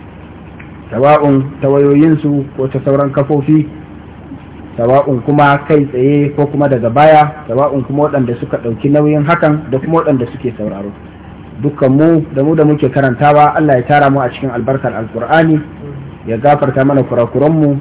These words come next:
ya kuma ba mu lada, ya saka mana da Jannatul Firdaus. Muna kuma addu'a Allah Ubangiji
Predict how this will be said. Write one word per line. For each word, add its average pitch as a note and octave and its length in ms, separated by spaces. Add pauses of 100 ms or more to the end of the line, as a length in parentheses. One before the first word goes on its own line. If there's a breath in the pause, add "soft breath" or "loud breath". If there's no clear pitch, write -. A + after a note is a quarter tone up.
(120)
ya A2+ 80
kuma C3+ 200
ba C3+ 180
mu C3+ 120
lada, D3 640 (300)
ya A2 180
saka C#3+ 360
mana C#3 580
da A2+ 120
Jannatul C3 460
Firdaus. A2+ 380 (1000)
Muna A#2+ 260
kuma D3 300
addu'a C3+ 420
Allah C3+ 240
Ubangiji C#3 720